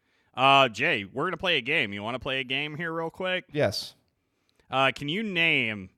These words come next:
Speaker 1: five forwards who made the Team U S A roster?
Speaker 2: Uh, well, I'm staring at it right now, so yes.
Speaker 1: Well, that's
Speaker 2: <laughs>
Speaker 1: cheap.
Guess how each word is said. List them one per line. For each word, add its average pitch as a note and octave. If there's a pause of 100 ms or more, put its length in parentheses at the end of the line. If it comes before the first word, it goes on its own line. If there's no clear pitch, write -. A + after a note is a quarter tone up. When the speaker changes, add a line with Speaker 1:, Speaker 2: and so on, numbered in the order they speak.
(160)
Speaker 1:
five C#3+
forwards A2+
who A#2+
made A2
the G#2
Team A2+
U A2
S G2+
A G#2+
roster? F#2 (1000)
Speaker 2:
Uh, B2+
well, C3
I'm C3
staring B2
at G2+
it G2+
right F#2+
now, F2
so F#2
yes. E2+
Speaker 1:
Well, F3
that's E3
Speaker 2:
<laughs> C4+
Speaker 1:
cheap. C4+